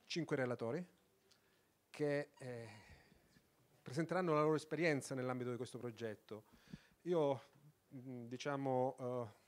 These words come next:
farò soltanto una breve introduzione, un po' ripartendo do-, do-, dove eravamo rimasti all'ultima,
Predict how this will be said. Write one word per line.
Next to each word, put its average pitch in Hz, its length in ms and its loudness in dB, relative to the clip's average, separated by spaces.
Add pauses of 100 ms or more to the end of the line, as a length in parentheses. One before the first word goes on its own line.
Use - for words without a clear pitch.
(300)
farò - 180 0
soltanto 143 360 -2
una 131 100 0
breve 135 180 2
introduzione, 110 1080 -4 (960)
un 160 140 -16
po' - 460 2 (2000)
ripartendo 160 560 0
do-, 147 120 -2
do-, 147 220 -2
dove 147 200 2
eravamo 143 320 2
rimasti 131 680 0
all'ultima, 139 580 -4